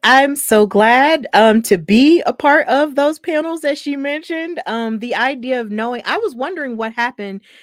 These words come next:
considering that was Friday for us, and that was also Veterans Day, and then for me, Black Panther Wakanda Forever Day.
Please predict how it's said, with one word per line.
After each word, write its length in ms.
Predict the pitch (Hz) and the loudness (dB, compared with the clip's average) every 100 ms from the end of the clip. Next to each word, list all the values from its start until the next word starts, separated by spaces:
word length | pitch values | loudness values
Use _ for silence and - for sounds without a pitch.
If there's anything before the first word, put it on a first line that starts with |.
| _ | _
considering 440 | 269 269 320 294 247 | -6 -4 -6 -4 -4
that 180 | 254 | -4
was 160 | 226 - | -4 -10
Friday 480 | _ 226 262 269 247 | _ -2 0 -2 -6
for 160 | 233 | -6
us, 260 | 175 196 208 | -6 -6 -8
and 100 | 196 | -10
that 120 | 196 | -8
was 140 | 190 180 | -8 -8
also 320 | 196 208 185 | -8 -8 -10
Veterans 500 | 185 185 202 185 180 | -6 -4 -6 -10 -10
Day, 160 | 175 170 | -10 -10
and 100 | 165 | -12
then 160 | 170 | -16
for 120 | - 175 | -14 -14
me, 220 | 180 185 | -12 -10
Black 320 | 170 170 127 | -10 -10 -12
Panther 280 | 175 170 165 | -14 -16 -18
Wakanda 420 | 165 - 160 165 | -18 -16 -16 -14
Forever 320 | 151 185 185 | -10 -10 -10
Day. 320 | 170 151 151 | -10 -10 -10